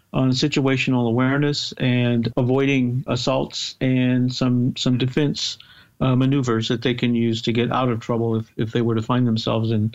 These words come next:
in that situation. And we also found that the, we, we don't really do any cultural or attitudinal type of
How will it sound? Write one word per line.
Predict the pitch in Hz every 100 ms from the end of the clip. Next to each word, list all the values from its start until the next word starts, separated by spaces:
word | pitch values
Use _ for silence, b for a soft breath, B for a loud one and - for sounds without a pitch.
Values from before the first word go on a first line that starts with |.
| B B B -
in | 127
that | 120 131
situation. | 117 120 120 139 - 110 110 110 _ _
And | 156 147 143 135
we | 127 156
also | 185 175
found | 143 143 139 135
that | 131 127 127 - _ 160
the, | 135 127 127 131 143
we, | 143 -
we | 147
don't | 160 185
really | 160 160 139
do | 127 139 147
any | 135 123
cultural | - 139 135 - 139 131 135 -
or | 120 117 120 -
attitudinal | 131 131 120 - 143 127 113 110
type | 117 123 123
of | 110